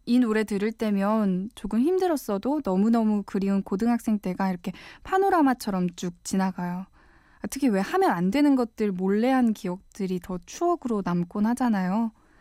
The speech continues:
음, 기숙사에서 친구들과 몰래 야식 시켜 먹던 기억,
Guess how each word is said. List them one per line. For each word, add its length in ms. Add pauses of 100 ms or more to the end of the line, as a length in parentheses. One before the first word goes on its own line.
(460)
음, 500
기숙사에서 760
친구들과 800
몰래 300
야식 360
시켜 340
먹던 440
기억, 400